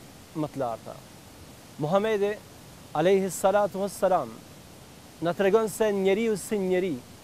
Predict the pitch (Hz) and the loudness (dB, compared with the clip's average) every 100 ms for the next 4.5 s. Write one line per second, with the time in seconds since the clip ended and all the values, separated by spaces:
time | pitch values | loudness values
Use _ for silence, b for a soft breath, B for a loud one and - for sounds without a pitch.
0 | - - - - - - - - 185 202 | -20 -20 -20 -20 -20 -20 -20 -2 0 0
1 | 196 - 190 233 240 233 226 202 - - | 2 6 4 4 2 4 4 2 -8 -20
2 | - - - 208 208 208 185 165 - - | -20 -20 -2 4 6 8 6 2 -8 -20
3 | - - - 180 208 226 233 202 196 208 | -20 -8 -2 2 4 6 4 2 0 0
4 | 208 - 214 196 120 | -2 -6 -4 -2 -4